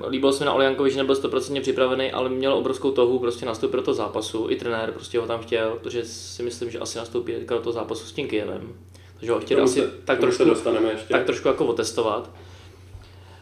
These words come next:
Speaker 1: Eh, ten Baluta taky zatím moc pár minut nastoupil, ale líbí se mi takový malý technický dravej. Líbí se mi, že teďka Olejanka i v tom zápase předtím Baluta, každý si dal gól, takže jako nastartovali dobře.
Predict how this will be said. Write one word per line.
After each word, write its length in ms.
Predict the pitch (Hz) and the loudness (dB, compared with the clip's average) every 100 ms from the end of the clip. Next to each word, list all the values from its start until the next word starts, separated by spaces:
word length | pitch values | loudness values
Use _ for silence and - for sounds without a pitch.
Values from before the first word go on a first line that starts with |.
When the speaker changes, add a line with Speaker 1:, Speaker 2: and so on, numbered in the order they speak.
| - | -4
Speaker 1:
Eh, 720 | 123 123 123 120 120 117 113 110 | 2 4 6 6 6 4 2 0
ten 140 | 135 | 4
Baluta 300 | 131 143 139 | 6 6 4
taky 420 | 135 - 143 135 120 - | 2 2 2 2 0 -6
zatím 280 | - 123 131 | -2 0 0
moc 200 | 127 120 - - | -2 -4 -6 -2
pár 180 | 123 123 | 2 4
minut 220 | 120 127 | 4 0
nastoupil, 520 | 120 - 131 131 131 | -2 0 2 4 6
ale 120 | 123 120 | 6 4
líbí 180 | 123 | 2
se 140 | 123 131 | -2 -4
mi 80 | 123 | -2
takový 200 | 117 120 | -2 0
malý 260 | 117 120 | 0 0
technický 480 | 120 120 120 - 120 | -2 -2 -2 0 0
dravej. 440 | 113 110 117 117 117 - - - - - - - - - - - | 2 0 0 0 -4 -16 -20 -20 -20 -20 -20 -20 -20 -20 -20 -2
Líbí 180 | 139 170 | 2 4
se 120 | 175 | 4
mi, 100 | 160 | 2
že 80 | 143 | 2
teďka 180 | 147 143 | 2 6
Olejanka 420 | 135 139 135 139 | 8 6 6 2
i 100 | 123 | 2
v 60 | - | 0
tom 100 | 131 | 0
zápase 300 | 131 131 131 | 2 0 -4
předtím 260 | 123 135 | -6 0
Baluta, 220 | 127 131 131 | 4 4 4
každý 220 | 127 131 | 2 0
si 140 | 147 | 2
dal 140 | 135 113 | 4 6
gól, 280 | 123 131 | 6 6
takže 220 | 127 120 127 | 4 2 2
jako 160 | 127 | 0
nastartovali 480 | 120 120 120 131 113 | -2 0 2 2 2
dobře. 520 | 117 120 131 127 127 | 2 2 4 4 0